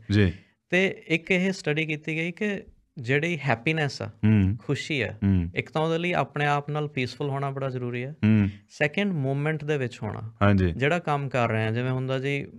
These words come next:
Speaker 2: ਲਾਈਫ 'ਚ ਪਰਪਸ ਲੱਭੀਏ, ਮੀਨਿੰਗ ਲੱਭੀਏ,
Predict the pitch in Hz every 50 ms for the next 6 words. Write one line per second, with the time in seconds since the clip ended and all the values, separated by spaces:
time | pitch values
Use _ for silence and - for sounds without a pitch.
0 | 117 - - 127 123 123 123 123 - - 131 - - 135 127 120 117 - 143 139
1 | 120 123 113 110 110 113 117 120 120 120 120 117 113 113 113 123 123 120 113 104
2 | 98 101 - 107 101 107 117